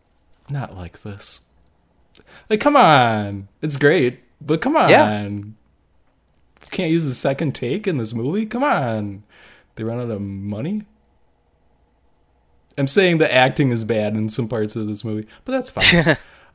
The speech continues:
Speaker 2: Okay.
Speaker 1: Um,
Speaker 2: Yes, it is, but yeah.
Speaker 1: Which, uh, leads me to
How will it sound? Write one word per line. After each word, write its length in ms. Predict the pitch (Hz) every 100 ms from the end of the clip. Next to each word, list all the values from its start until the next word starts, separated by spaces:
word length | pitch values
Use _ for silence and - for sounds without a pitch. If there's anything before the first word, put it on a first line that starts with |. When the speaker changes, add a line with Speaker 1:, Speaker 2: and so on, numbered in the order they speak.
| -
Speaker 2:
Okay. 400 | 120 113 107 101
Speaker 1:
Um, 160 | 101 95 _ _
Speaker 2:
Yes, 320 | 117 101 -
it 80 | 107
is, 260 | 107 113 -
but 160 | - - _ _ 180 _
yeah. 140 | 190 - _ _ _ _
Speaker 1:
Which, 400 | 120 135 - - -
uh, 380 | 110 101 98 95 _ _ _ _ _ 117
leads 260 | 127 120
me 160 | 117 107
to 520 | - 110 101 98